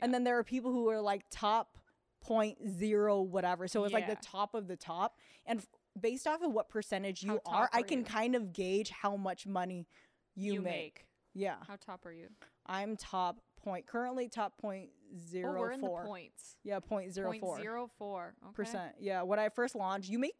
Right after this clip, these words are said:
Speaker 1: the most money on OnlyFans within your first three months.
Speaker 2: 'Kay.
Speaker 1: So every single girl on OnlyFans will see a dip around the three-month mark just because that's where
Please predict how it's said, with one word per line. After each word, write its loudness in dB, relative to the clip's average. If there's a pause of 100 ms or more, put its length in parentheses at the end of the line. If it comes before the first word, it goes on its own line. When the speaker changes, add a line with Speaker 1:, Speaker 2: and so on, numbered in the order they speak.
Speaker 1:
the 0
most 0
money -2
on -4
OnlyFans -4
within -4 (320)
your 0
first -6 (140)
three -2
months. -8 (240)
Speaker 2:
'Kay. -10
Speaker 1:
So 6
every 2
single 0
girl 0
on -4
OnlyFans -8
will -4
see -6
a -4
dip -4
around 0
the -10
three-month -6
mark 0
just -6
because -6
that's -4
where 0